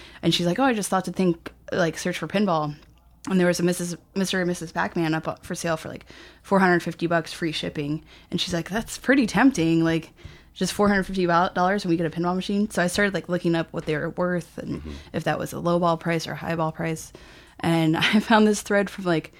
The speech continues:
Speaker 1: twenty twelve where this guy <laughs> was offering one up for a hundred fifty dollars. And he's like, "The C P U is broken. You need to replace that. But hundred fifty bucks, free pinball, you know, pretty cheap
Speaker 2: Hmm.
Speaker 1: price." And months went by and no one got it. And he's like, "Okay, we're dropping it to a hundred dollars for,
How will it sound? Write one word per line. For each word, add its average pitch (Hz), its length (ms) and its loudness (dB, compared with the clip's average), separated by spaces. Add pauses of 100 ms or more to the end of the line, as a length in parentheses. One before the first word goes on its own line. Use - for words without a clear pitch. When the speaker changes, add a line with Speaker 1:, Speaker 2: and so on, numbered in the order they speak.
(380)
Speaker 1:
twenty 208 300 4
twelve 170 520 4 (120)
where 180 120 4
this 165 180 -2
guy 180 180 4
<laughs> 185 80 2
was 226 160 2
offering 175 360 2
one 170 120 2
up 165 100 0
for 165 160 -2
a 156 280 -4
hundred 196 320 4
fifty 185 200 -2
dollars. 156 500 0 (360)
And - 60 -20
he's 170 140 2
like, 160 80 -2
"The - 80 -8
C 233 160 0
P 226 140 0
U 220 80 2
is 202 100 -2
broken. 180 340 2
You 175 120 6
need 175 80 4
to 170 60 0
replace 165 340 -2
that. 160 320 -6
But 156 220 -2
hundred 294 240 0
fifty 180 200 -6
bucks, 160 260 -4
free 180 180 -2
pinball, 160 320 -2
you 180 80 0
know, 156 180 0 (320)
pretty 190 220 0
cheap 190 160 4
Speaker 2:
Hmm. - 60 -16
Speaker 1:
price." 151 260 -4 (420)
And 170 360 4 (360)
months 185 260 4
went 180 140 2
by 160 140 2
and 160 100 2
no 165 80 2
one 160 160 2
got 156 220 0
it. 151 120 -4
And 156 100 -4
he's 160 140 -2
like, 170 160 -2 (640)
"Okay, 202 220 6
we're 180 120 0
dropping 202 320 6
it 180 60 0
to 180 80 0
a - 20 4
hundred 190 200 2
dollars 180 300 2
for, - 180 -8